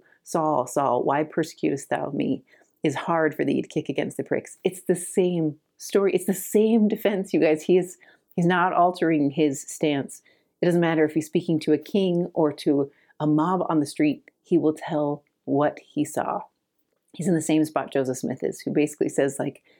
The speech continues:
"I knew it, and I knew that God knew it, and I can't deny it. And so this is what I'm gonna teach." And then he talks about this added piece. We didn't get this in the previous account,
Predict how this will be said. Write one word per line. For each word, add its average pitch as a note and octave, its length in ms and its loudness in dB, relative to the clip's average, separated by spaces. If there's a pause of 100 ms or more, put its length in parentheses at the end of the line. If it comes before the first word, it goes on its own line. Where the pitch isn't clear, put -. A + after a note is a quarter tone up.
(420)
"I E3+ 300 0
knew F3+ 280 4
it, F#3 160 -4
and D#3 100 2
I D3+ 60 6
knew D#3+ 160 4
that D3+ 220 0
God D#3 320 0
knew F3 160 0
it, F3+ 240 0
and D3+ 100 -2
I C#3 140 -8 (180)
can't - 220 0
deny C3 240 -8
it. - 320 -10
And D3 180 -4
so C3+ 180 -2 (200)
this D#3 160 0
is D3+ 80 -4
what D#3 120 0
I'm D3+ 120 -2
gonna D3+ 200 -2
teach." - 400 -6 (540)
And F#3+ 160 0
then C4 120 4
he C#4+ 80 6
talks B3 220 0
about - 180 -2
this E3+ 340 -2 (520)
added F3 600 0 (220)
piece. - 400 -4 (280)
We G#3 120 2
didn't A3 180 4
get G#3 160 2
this F#3+ 180 2
in F3 140 0
the E3 100 2
previous F#3 540 2
account, - 480 -8